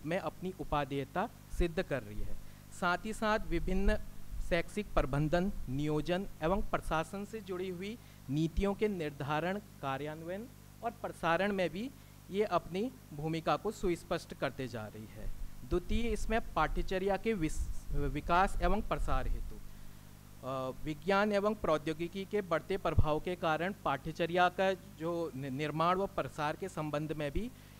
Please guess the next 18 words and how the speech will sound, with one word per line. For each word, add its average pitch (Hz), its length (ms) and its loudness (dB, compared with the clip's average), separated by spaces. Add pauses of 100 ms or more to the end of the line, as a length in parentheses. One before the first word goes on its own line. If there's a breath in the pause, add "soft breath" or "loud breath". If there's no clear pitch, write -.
(160 loud breath)
मीडिया 175 360 0
प्रौद्योगिकी 165 600 -4
की 196 180 -4 (100)
उपयोगिता 147 540 2
अब 180 240 0 (100)
दिन 202 160 6
प्रतिदिन 180 480 2
अपरिहार्य 165 720 4
होते 127 340 0
जा 117 160 -4
रही 107 180 -6
है। - 160 6
तो 160 140 -4
इसके 202 320 -6
अंतर्गत 180 640 -4
मुख्य 156 340 -6
रूप 180 200 0
से 220 300 -4